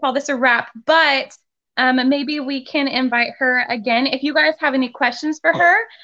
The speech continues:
let us know that we, so we have some more content with her, 'cause we'd love to have her back on to explain her work and how she blesses the lives of the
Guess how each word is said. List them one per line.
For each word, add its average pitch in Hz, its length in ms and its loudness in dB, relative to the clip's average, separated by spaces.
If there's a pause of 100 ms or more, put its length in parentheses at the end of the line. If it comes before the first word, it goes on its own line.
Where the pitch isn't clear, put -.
(120)
let 285 220 2
us 330 160 2
know 277 240 2
that 214 240 -6
we, 254 200 -8
so 269 140 0
we 262 240 -2
have 233 300 -6 (180)
some 247 120 -4
more 240 260 0
content 277 480 -4
with 240 180 -4
her, 247 200 0
'cause 269 200 -6
we'd 240 160 -8
love 240 160 2
to 254 80 -2
have 240 160 -2
her 233 80 0
back 220 260 0
on 226 380 0 (440)
to 294 120 0
explain 254 540 -2
her 254 320 -2
work 240 380 0 (200)
and 226 480 0 (420)
how 247 220 2
she 240 540 -4
blesses 226 400 -4
the 226 100 -4
lives 208 420 -4
of 208 380 -4
the 208 380 -4